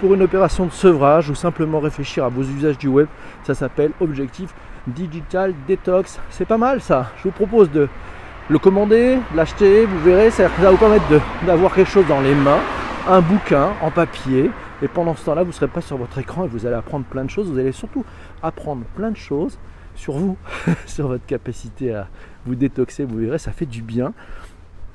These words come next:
Un futur ministre, je ne sais pas, je ne sais pas, tiens. Euh, qui est un futur ministre ? Je ne sais pas qui est un futur ministre, j'ai pas compris, euh, hum-, Humanao, euh, la, la, le sujet.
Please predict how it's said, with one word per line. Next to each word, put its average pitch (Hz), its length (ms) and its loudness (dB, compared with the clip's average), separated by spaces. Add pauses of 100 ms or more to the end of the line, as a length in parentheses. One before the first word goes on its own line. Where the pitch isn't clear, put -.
(280)
Un 117 60 -2
futur 110 260 -6
ministre, 113 340 -2
je 113 120 -4
ne 131 60 -4
sais 123 200 -4
pas, 123 420 -6
je 123 120 -8
ne 107 60 -6
sais - 160 -8
pas, 147 140 -4
tiens. 180 200 -4 (680)
Euh, 143 380 4
qui - 180 -4
est 143 140 -4
un 123 80 -2
futur 131 260 -8
ministre ? 120 460 -4
Je - 100 -10
ne 127 60 -6
sais 117 160 -8
pas 208 160 -4
qui 156 120 -6
est 131 40 -2
un - 20 -2
futur - 260 -12
ministre, 110 460 -6
j'ai 117 140 -10
pas 135 140 -10
compris, 139 420 -6
euh, 98 100 -4 (420)
hum-, 127 200 -8
Humanao, 127 800 -4
euh, 101 160 -6 (180)
la, 190 220 0
la, 131 160 -4
le 139 180 -4
sujet. 113 320 -10